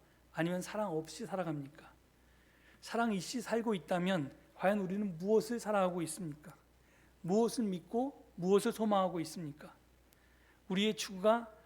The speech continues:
하나님 나라와 그 의입니까? 아니면 그냥 무엇을 먹을까, 무엇을 입을까, 무엇을 마실까 하는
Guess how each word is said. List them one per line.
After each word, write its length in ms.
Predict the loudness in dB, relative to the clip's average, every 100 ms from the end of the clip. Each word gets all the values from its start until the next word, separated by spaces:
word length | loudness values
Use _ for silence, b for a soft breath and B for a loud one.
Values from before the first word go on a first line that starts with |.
| -20
하나님 420 | -4 2 4 4
나라와 340 | 4 6 6 6
그 320 | 2 4 4
의입니까? 640 | 4 2 0 -2 -4 -6 -8 _ _ b b b
아니면 440 | 2 4 2 -2 -6 b b
그냥 260 | -6 0 2
무엇을 360 | 4 4 4 4
먹을까, 400 | 4 2 2 2
무엇을 400 | 4 2 2 -2
입을까, 360 | -4 2 4
무엇을 380 | 4 2 2 2
마실까 520 | 2 2 -2 -2 2
하는 300 | 2 2 -2